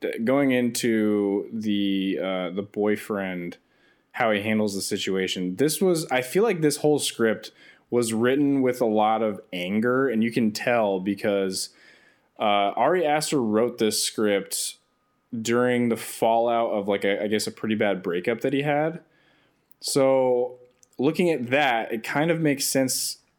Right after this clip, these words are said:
that he would write this movie because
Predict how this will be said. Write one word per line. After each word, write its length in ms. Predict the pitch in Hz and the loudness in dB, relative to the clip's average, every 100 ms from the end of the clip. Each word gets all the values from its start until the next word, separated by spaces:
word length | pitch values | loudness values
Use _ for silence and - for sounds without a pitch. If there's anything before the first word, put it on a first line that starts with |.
| _ _ | _ _
that 140 | 113 | -4
he 80 | 117 | 0
would 120 | 110 | 2
write 280 | 107 98 90 | 2 0 0
this 260 | 127 139 - | 0 0 2
movie 640 | 117 110 104 101 98 95 | 2 2 2 2 0 -2
because 1000 | 71 104 95 110 104 101 98 98 - - | -2 -4 -2 0 2 2 0 -2 -4 -6